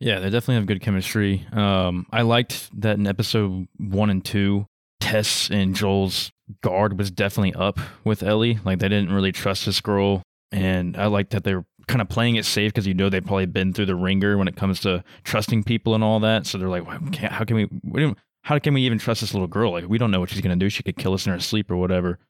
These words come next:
As Tess passes away, obviously, in episode two, um, and Joel and Ellie are, you know, the only two left, it's cool to see Joel finally let his guard down. And like you said, Matthew, kinda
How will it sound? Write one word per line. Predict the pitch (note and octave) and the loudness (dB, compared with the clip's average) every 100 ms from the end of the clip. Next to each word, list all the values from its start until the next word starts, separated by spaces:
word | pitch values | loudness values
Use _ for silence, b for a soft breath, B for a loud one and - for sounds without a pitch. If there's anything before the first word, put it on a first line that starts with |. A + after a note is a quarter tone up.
| _ _ - | _ _ -4
As | A2 | -4
Tess | - B2+ B2+ | 0 0 0
passes | - G2+ G2+ G2 | -2 -4 -4 -2
away, | G2+ G2 G2 | 0 2 2
obviously, | F#2 G2 - G#2 | 2 0 0 0
in | F#2+ | 0
episode | F#2+ - G2 F2 | -2 -2 -4 -2
two, | A#2+ A2+ F#2+ - _ _ _ - | 0 2 0 -6 _ _ _ -2
um, | G2 F#2+ F#2 F2 E2+ G2+ | 2 2 2 2 -2 -2
and | G2 G2 | -2 0
Joel | A2+ G#2+ G2+ | 2 2 2
and | F#2+ | 2
Ellie | G#2 A2 | 2 0
are, | G2 - - | 0 -4 -6
you | G2+ | -2
know, | G2 | 2
the | |
only | F#2+ | 0
two | F#2 G#2+ | 0 0
left, | F#2 G2+ G2+ - - _ _ _ - | 0 2 0 -4 -12 _ _ _ -4
it's | G#2 | -2
cool | - B2+ | 2 0
to | G#2 | 0
see | - A2+ G#2 F#2 _ | 2 2 2 0 _
Joel | A#2 A2+ G#2 | -4 0 0
finally | F#2+ G2+ G2 | 2 2 4
let | F#2+ | 2
his | F#2 F#2 | 0 0
guard | F#2+ F#2 | 0 0
down. | F2+ F#2 F#2+ F#2+ F2+ - | 0 2 2 2 0 -2
And | G2+ | -2
like | G2+ | -2
you | |
said, | G2 G2 | -2 0
Matthew, | F#2 F#2 F#2+ | 2 0 -2
kinda | F#2 G2 F2+ | -2 -2 -2